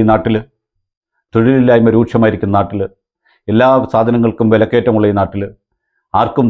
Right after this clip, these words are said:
തൊഴിലില്ലാത്ത ഈ നാട്ടിൽ, നമ്മുടെ സമ്പത്ത് മുഴുവൻ മറ്റു സംസ്ഥാനങ്ങളിലേക്ക് ക-, പൊയ്ക്കൊണ്ടിരിക്കുന്ന ഈ സമൂഹത്തിലും സംഭവത്തിലും നമ്മളിപ്പോഴും ശബരിമല അയ്യപ്പൻ്റെ സ്വർണം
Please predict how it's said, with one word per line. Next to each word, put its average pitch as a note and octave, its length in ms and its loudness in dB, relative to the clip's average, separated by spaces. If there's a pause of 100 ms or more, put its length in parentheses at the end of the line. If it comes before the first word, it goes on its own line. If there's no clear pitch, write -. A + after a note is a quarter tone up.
തൊഴിലില്ലാത്ത A#2 640 2
ഈ - 100 0
നാട്ടിൽ, F#2+ 240 -4 (560)
നമ്മുടെ A2+ 380 0
സമ്പത്ത് A2+ 380 -2
മുഴുവൻ A2+ 260 2 (120)
മറ്റു G#2+ 240 -4
സംസ്ഥാനങ്ങളിലേക്ക് A2+ 880 0 (540)
ക-, G2+ 300 2
പൊയ്ക്കൊണ്ടിരിക്കുന്ന G#2+ 640 -2
ഈ - 80 -8
സമൂഹത്തിലും F#2 600 -4 (260)
സംഭവത്തിലും F2+ 580 -4 (540)
നമ്മളിപ്പോഴും G#2 640 0
ശബരിമല A#2 400 2
അയ്യപ്പൻ്റെ G#2 420 -2
സ്വർണം G#2+ 300 -2